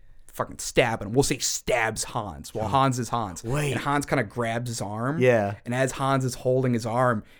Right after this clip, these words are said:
Speaker 1: you just see it, like, kinda, like, like, his nails just kinda dig in. And it doesn't look like that much until, you know, George Clooney pulls his arm away and Hans dies. And then that's when we we get to the, we finally get to, you know,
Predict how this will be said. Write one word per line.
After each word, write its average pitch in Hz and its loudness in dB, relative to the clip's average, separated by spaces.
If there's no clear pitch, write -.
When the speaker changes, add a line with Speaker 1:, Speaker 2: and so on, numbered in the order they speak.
Speaker 1:
you 113 -6
just 123 -4
see 127 2
it, - 0
like, 113 -4
kinda, 113 -4
like, 104 -6
like, 110 -4
his 117 -6
nails 104 -4
just - -8
kinda 107 -4
dig 107 -8
in. 110 -4
And 120 -2
it 117 -4
doesn't 139 6
look 131 0
like 110 0
that 113 0
much 110 -2
until, 107 -2
you 117 -2
know, 98 -4
George 104 -4
Clooney 113 -2
pulls 113 -4
his 110 -6
arm 104 -4
away 123 0
and 104 -10
Hans 107 -8
dies. 67 -10
And 110 -2
then 104 -4
that's 117 -4
when 117 0
we 104 -6
we 110 -4
get 113 -2
to - -4
the, 95 -6
we 107 -6
finally 107 -4
get 101 -6
to, 95 -4
you 113 -6
know, 87 -8